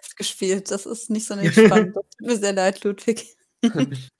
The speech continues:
Speaker 1: Ich habe Schilder gebaut, weil ich irgendwie die einzige Person auf dem Server bin, die sich ständig auf dem Fluss verirrt. Wie das nur kommt.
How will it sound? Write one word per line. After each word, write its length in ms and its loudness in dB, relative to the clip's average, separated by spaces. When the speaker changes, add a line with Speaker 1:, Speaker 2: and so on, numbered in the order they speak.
Speaker 1:
Ich 200 -6
habe 460 0
Schilder 380 -4
gebaut, 460 -6
weil 160 -6
ich 200 -12
irgendwie 280 -8
die 100 -6
einzige 280 -4
Person 280 -2
auf 80 -6
dem 140 -8
Server 240 -2
bin, 160 -4
die 100 -4
sich 200 -6
ständig 360 0
auf 80 -10
dem 120 -6
Fluss 280 -6
verirrt. 400 -4
Wie 100 -10
das 180 -4
nur 120 -4
kommt. 340 -6